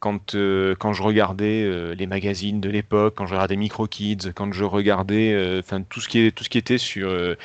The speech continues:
qui traitait de jeux ordi et que je n'avais pas d'ordi. Enfin, si, mon père avait un Commodore soixante-quatre à l'époque, mais après, on n'a pas eu de,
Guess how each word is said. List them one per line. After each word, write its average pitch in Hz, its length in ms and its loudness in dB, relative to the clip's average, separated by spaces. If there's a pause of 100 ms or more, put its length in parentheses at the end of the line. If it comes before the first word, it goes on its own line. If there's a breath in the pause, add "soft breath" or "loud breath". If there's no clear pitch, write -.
(220 loud breath)
qui - 100 -8
traitait 123 320 4
de 113 140 6
jeux 110 160 6
ordi 117 320 4
et 127 60 2
que 113 120 -4
je 101 100 -2
n'avais 101 180 2
pas 123 140 4
d'ordi. 110 300 0
Enfin, 113 160 -4
si, 139 200 -4
mon 104 140 -2
père 120 140 4
avait 101 140 4
un 101 80 -4
Commodore 104 320 -4
soixante-quatre 107 500 -6
à 98 40 -6
l'époque, 104 340 -2
mais 104 80 -2
après, 95 260 -2
on 117 40 -2
n'a 101 100 -2
pas 107 160 -2
eu 117 80 -4
de, 92 280 -8